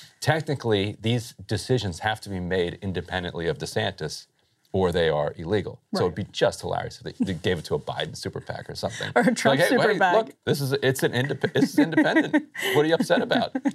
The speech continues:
Speaker 1: You saying that you were controlling this money? 'Cause if so, that was, that's super illegal, and you wouldn't, you wouldn't have been involved in anything like that, would you?"
Speaker 2: <laughs>
Speaker 1: So this, this sets him up, uh, to, you know, have a well-financed run. He, he met with, uh, Steve Schwarzman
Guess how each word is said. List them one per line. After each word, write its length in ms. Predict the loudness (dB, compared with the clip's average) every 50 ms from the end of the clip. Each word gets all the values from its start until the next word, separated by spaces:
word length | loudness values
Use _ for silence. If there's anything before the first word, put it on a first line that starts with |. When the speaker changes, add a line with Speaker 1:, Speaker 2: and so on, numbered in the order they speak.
| -2 -4 -4 0
Speaker 1:
You 120 | 0 0 0
saying 300 | 2 2 2 2 2 2
that 60 | 0
you 60 | 0
were 80 | 0 0
controlling 380 | 0 -2 0 2 2 2 2
this 160 | 0 -2 -2 0
money? 320 | 0 0 0 0 -2 -2
'Cause 160 | -4 -2 0
if 100 | 0 -2
so, 220 | 2 2 2 4 4
that 140 | 2 2
was, 240 | 0 -4 -8 -10 -14 -16 -6 _
that's 200 | -2 -2 -2 -4
super 320 | -4 -2 -2 -2 0 -2
illegal, 560 | -2 0 0 0 0 0 -2 -2 -4 -6 -8 -8
and 140 | -4 -2 -2
you 80 | 0
wouldn't, 380 | 0 0 0 0 -4 -6 -8 -12 -20 _ _ _ _ _ _ _ _ _ -20 -20 -18 _
you 80 | -2 0
wouldn't 180 | 0 0 0 -2
have 240 | -6 -8 -10 -8
been 140 | _ -4 -4
involved 360 | -2 -2 0 0 0 0 0 -2
in 60 | -2
anything 220 | -2 -2 -2 -2
like 220 | -2 0 -2 0 2
that, 260 | 2 2 2 0 0
would 180 | 0 0 0 2
you?" 160 | 0 0 2 2
Speaker 2:
<laughs> 840 | 0 0 2 -2 -2 -2 -4 -12 -14 -14 -20 -20 -20 -20 -20 _ _ _
Speaker 1:
So 360 | 2 2 4 4 4 2 0 -2
this, 320 | 0 2 2 2 0 -4 -6
this 180 | -2 -2 -2 -2
sets 300 | 0 0 0 0 2 0
him 160 | -2 0 2
up, 240 | 0 0 0 -4 _ _ _ _ _ _ _ _ _ _ _ _ _ _ _ _ _ -20 -2 0
uh, 240 | 0 2 2 0 -2
to, 480 | -4 -2 -2 0 0 0 -2 -2 -6 -6
you 80 | -4 -4
know, 80 | -2 0
have 160 | -2 -2 -2
a 40 | -2
well-financed 640 | 0 2 2 2 2 0 -2 -2 -2 -2 -6 -6 -4
run. 120 | -4 -4 -2
He, 220 | -2 -2 -2 -2 -4 -10 -14 -16 -16 -20 _
he 100 | -8 -6 -2
met 200 | 0 0 0 0
with, 180 | 0 -2 0 2
uh, 140 | 0 0 0
Steve 220 | -4 -6 -6 -6 -6
Schwarzman 640 | -6 0 2 2 2 0 -4 -6 -6 -6 -6 -6